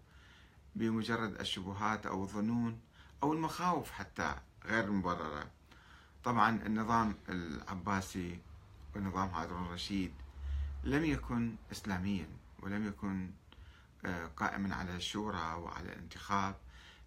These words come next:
إنما بالوراثة. هارون الرشيد، آه، أخذ الخلافة من أخيه الهادي، والهادي أخذها من أبيه المهدي، والمهدي، المهدي العباسي طبعًا، والمهدي من المنصور.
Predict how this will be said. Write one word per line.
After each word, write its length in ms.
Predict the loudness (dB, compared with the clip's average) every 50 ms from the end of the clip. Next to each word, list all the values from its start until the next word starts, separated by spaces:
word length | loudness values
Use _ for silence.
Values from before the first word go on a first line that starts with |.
| -2 0
إنما 320 | 2 2 4 4 4 4 4
بالوراثة. 720 | 4 4 4 6 6 6 6 4 4 0 0 -2 -2 -4 -8 -16 -20 -20 -20 -20 -20 -20 -20 -20 -16 -4 2
هارون 340 | 2 4 4 4 4 4 4
الرشيد، 520 | 4 2 2 0 2 2 4 2 2 0 -6 -14 -20 -20 -20 -20 -20 -20 -20 -20 -20 -20 -20 -16 -8 -6
آه، 240 | -4 -2 0 0 0
أخذ 240 | 0 0 0 0 0
الخلافة 800 | 0 -2 -4 -6 -10 -12 -6 -2 0 2 2 2 2 0 -2
من 200 | -2 -2 -2 -2
أخيه 360 | -4 -6 -4 -4 -4 -4 -4 -4 -6
الهادي، 580 | -6 -4 2 6 6 6 6 4 0 -2 -4 -6 -10 -20 -20 -20 -20 -20 -20 -20 -20 -10 -4
والهادي 640 | -2 -2 2 4 4 4 4 4 2 2 2 2 0
أخذها 380 | -4 -4 -4 -2 0 0 0 0
من 200 | 0 -2 -2 -4
أبيه 360 | -6 -4 -2 -2 -2 -2 -2
المهدي، 560 | 0 2 2 2 2 0 -2 -2 -4 -4 -4 -8 -14 -20 -20 -20 -20 -20 -18 -8 -2
والمهدي، 480 | 2 4 4 4 4 2 2 -2 -4 -2
المهدي 260 | 0 2 2 2 4 4
العباسي 480 | 4 4 4 6 4 4 4 2 -2
طبعًا، 380 | -4 -4 -4 -2 -2 -4 -2 0
والمهدي 500 | 0 2 2 2 2 2 0 2 2 2
من 220 | 2 4 4 2
المنصور. 640 | 2 0 0 -2 -2 -4 -4 -4 -4 -4 -4 -6